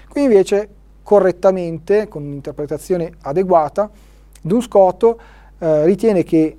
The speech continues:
Anselmo non abbia voluto, ehm, produrre l'unum argumentum come semplice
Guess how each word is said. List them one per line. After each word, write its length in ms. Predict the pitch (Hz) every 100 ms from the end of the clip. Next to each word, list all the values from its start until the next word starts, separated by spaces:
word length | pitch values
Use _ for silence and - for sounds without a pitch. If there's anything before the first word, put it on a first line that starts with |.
| - -
Anselmo 580 | 196 220 196 185 185
non 160 | 170 180
abbia 340 | 196 160 147
voluto, 600 | 143 156 185 170 151 135 - - - -
ehm, 760 | 147 135 131 123 123 123 127 123 - - - - _ _ _ _ -
produrre 880 | 156 156 202 170 143 131 131 135
l'unum 340 | 143 175 160 156
argumentum 560 | 165 208 175 170 185
come 300 | 175 185 175
semplice 580 | 175 190 185 185 180